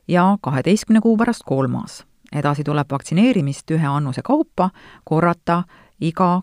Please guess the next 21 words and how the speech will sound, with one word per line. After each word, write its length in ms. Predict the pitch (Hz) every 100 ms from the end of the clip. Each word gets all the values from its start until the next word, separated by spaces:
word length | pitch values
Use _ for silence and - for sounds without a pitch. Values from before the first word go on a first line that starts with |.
| -
kolme 300 | 131 131 131
kuni 220 | 143 143
viie 220 | 135 131
aasta 380 | 120 120 - 127
järelt. 480 | 120 123 - _ - _ _ _ _ _ _ _ _ _ _ _ _ _ _ - - - -
Lapsi 300 | 262 - 214
võib 180 | 175 160
vaktsineerima 580 | 165 - 170 220 208 196
hakata 380 | - 185 202 208 - _
aastaselt, 760 | 143 135 - - - 139 - -
kuid 160 | 143 139
arstid 400 | 226 - 180 -
soovitavad 640 | 180 175 - 156 147 143
vaktsineerimist 640 | 135 - 139 135 131 127
alustada 500 | 202 294 214 - -
kolmandast 640 | 196 139 131 131 131 - 135
eluaastast. 840 | 127 135 - 131 - - - - _ _ _ _ _ - - - - - - - -
Vaktsineerimisele 840 | 175 220 302 381 226 208 185 170 180
on 180 | 180
vähe 240 | 175 170 127
vastunäidustusi. 960 | 131 - 127 120 - - - - -